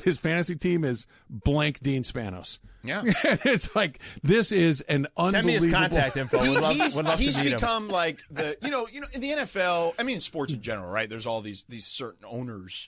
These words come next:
Speaker 3: Mm-hmm.
Speaker 2: that you look at and you're just like, "Oh, the fan base hates it." Right? Donald Sterling was one
Speaker 1: Sure.
Speaker 2: of them.
Speaker 3: Yeah.
Speaker 2: Uh, you know, Arizona Cardinals, B-, the Bidwell family forever, right?
Speaker 1: Artie
Speaker 2: Was,
Speaker 1: Moreno, to a
Speaker 2: yeah, Artie
Speaker 1: point.
Speaker 2: Moreno, right. Uh, and Spanos is absolutely in that category. But you know what he's looking at?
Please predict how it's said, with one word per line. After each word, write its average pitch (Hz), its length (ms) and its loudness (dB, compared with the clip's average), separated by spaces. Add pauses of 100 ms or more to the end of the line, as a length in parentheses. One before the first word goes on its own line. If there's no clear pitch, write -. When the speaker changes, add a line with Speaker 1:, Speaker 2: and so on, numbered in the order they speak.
Speaker 3:
Mm-hmm. 101 200 -10
Speaker 2:
that 113 260 -2
you 113 160 -8
look 120 240 -8
at 113 200 -2
and 110 100 -14
you're 110 80 -10
just 101 120 -12
like, 104 160 -8
"Oh, 104 280 -10
the 107 60 -14
fan 127 200 -6
base 110 180 -8
hates 120 220 -8
it." - 60 -20
Right? 104 100 -14
Donald 95 300 -14
Sterling 110 480 -4
was 113 160 -6
one 117 160 2
Speaker 1:
Sure. 110 100 2
Speaker 2:
of - 60 0
them. 107 140 2
Speaker 3:
Yeah. 123 140 0 (160)
Speaker 2:
Uh, 113 200 -4 (180)
you 190 160 -10
know, 120 80 -6 (100)
Arizona 160 300 -2
Cardinals, 165 300 -2
B-, - 160 -8
the 156 100 -10
Bidwell 175 380 -4
family 104 300 -6
forever, 156 440 0
right? 120 160 0
Speaker 1:
Artie 151 140 2
Speaker 2:
Was, 156 100 2
Speaker 1:
Moreno, 151 460 0
to 151 80 2
a - 20 6
Speaker 2:
yeah, 143 100 2
Artie 160 220 2
Speaker 1:
point. 202 60 0
Speaker 2:
Moreno, 254 400 2
right. 143 280 0
Uh, 170 120 0 (440)
and 180 220 0
Spanos 220 540 0
is 175 180 -12
absolutely 147 800 -4
in 131 220 -6
that 123 240 -2
category. 117 500 -4
But 180 260 0
you 160 80 -8
know 185 100 0
what 185 120 0
he's 185 180 -4
looking 220 220 -4
at? 254 220 -2